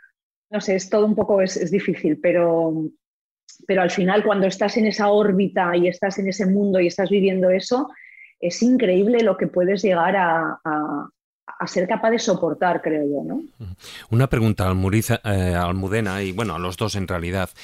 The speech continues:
Speaker 2: Em, cuando se viven esas experiencias tan intensas, tan fuertes,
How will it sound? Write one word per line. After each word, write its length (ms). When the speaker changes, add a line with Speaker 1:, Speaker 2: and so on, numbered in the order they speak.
Speaker 2:
Em, 340
cuando 280
se 160
viven 280
esas 340
experiencias 920
tan 200
intensas, 1000
tan 240
fuertes, 560